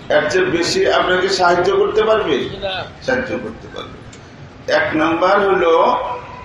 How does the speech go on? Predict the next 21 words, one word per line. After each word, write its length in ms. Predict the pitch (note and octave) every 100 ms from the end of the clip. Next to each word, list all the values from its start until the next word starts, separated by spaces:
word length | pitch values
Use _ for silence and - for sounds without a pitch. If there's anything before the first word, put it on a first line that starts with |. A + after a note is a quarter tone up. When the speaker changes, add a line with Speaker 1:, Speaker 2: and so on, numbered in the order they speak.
| - -
Speaker 1:
টাকা 340 | D#3 D#3 D#3
পয়সা 360 | D3 D3 E3 E3
বন্ধু, 720 | D#3 D3+ D3+ D#3 E3 - - - - B2+
দুই 200 | D#3 D#3
নাম্বার 360 | D#3 D3+ D#3 D#3+
হলো 640 | E3 D#3+ D#3+ E3+ E3 E3+ - - -
আপনার 440 | - - D3+ D3
আস্তে-, 720 | - - - - D#3 C#3+ -
স্ত্রী, 480 | B2+ - D#3 D3+ C3+
পুত্র, 240 | C#3+ D3
সন্তানরা 640 | D3 D#3 D3 C#3 C#3+ C#3+ D3+
আপনার 300 | D3+ E3 D#3+
বন্ধু, 600 | D#3+ D#3 F3+ A3 - - - - -
আরেকটা 560 | D#3 E3+ C#3+ - F#3+
হলো 260 | F3 D#3+ D3
নেক 380 | C#3 C#3+ D3 C#3
আমল। 280 | A#2+ A2 - - - - - - - - - -
এটা 280 | D3+ E3
এমন 380 | F#3+ E3+ F3 F#3+
এক 220 | F3+ D3+
বন্ধু, 640 | C#3+ C#3 C3 B2 - -